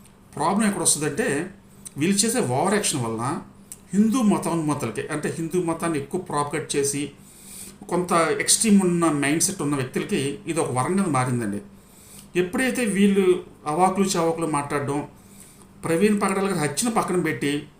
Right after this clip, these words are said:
అది ఎందుకు అయిందన్నది పక్కన పెట్టి అసలు ఆ ఇన్సిడెంట్ హత్య కాదని ఇంకా ప్రూవ్ కాకముందే వీళ్ళు హిందూ మతంలో కొంతమందిని టార్గెట్ చేయడం అనేది వాళ్ళ స్ట్రాటజిక్ మిస్టేక్ అనమాట. అలా చేయడం వల్ల మీరు అర్థం చేసుకోండి, క్రిస్టియన్ కమ్యూనిటీ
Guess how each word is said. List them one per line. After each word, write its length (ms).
అది 160
ఎందుకు 280
అయిందన్నది 380
పక్కన 280
పెట్టి 420
అసలు 160
ఆ 20
ఇన్సిడెంట్ 360
హత్య 300
కాదని 240
ఇంకా 140
ప్రూవ్ 280
కాకముందే 600
వీళ్ళు 180
హిందూ 400
మతంలో 320
కొంతమందిని 600
టార్గెట్ 460
చేయడం 180
అనేది 320
వాళ్ళ 200
స్ట్రాటజిక్ 560
మిస్టేక్ 280
అనమాట. 220
అలా 100
చేయడం 280
వల్ల 320
మీరు 120
అర్థం 200
చేసుకోండి, 480
క్రిస్టియన్ 320
కమ్యూనిటీ 280